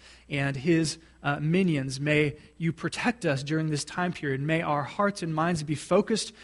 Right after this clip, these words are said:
upon your word, and may we be changed by them. Those of us who have placed our faith in Jesus Christ, may we be conformed to his image. And those of us who have not, those of us who are,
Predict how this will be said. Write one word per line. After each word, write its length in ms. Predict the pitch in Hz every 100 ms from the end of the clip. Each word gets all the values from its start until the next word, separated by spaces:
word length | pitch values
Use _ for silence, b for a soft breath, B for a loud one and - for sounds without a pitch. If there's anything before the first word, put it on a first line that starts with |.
| B B
upon 360 | 180 196 180
your 140 | 175 160
word, 520 | 147 160 139 131 131 B B
and 160 | 151 156
may 160 | 165
we 400 | 170 175 180 190
be 160 | 160 165
changed 640 | - - 190 185 170 143 139
by 240 | 160 156
them. 220 | 139 131
Those 220 | 143 165
of 80 | 156
us 100 | 156
who 120 | -
have 120 | 151 -
placed 320 | 175 175 -
our 80 | 151
faith 480 | - 185 196 196 B B B
in 80 | 160
Jesus 340 | 143 165 143 -
Christ, 460 | - 185 202 -
may 140 | 180 160
we 120 | 180
be 160 | 165
conformed 800 | 156 175 156 - 185 185 190 -
to 100 | -
his 220 | 147 165 -
image. 460 | 180 165 143 - B B -
And 160 | 160
those 220 | 160 196 190
of 100 | 190
us 140 | 185
who 80 | 190
have 140 | 160
not, 440 | 160 160 143 135 - b b
those 280 | 156 175 170
of 80 | 165
us 160 | 165
who 180 | - 175
are, 320 | 156 151 143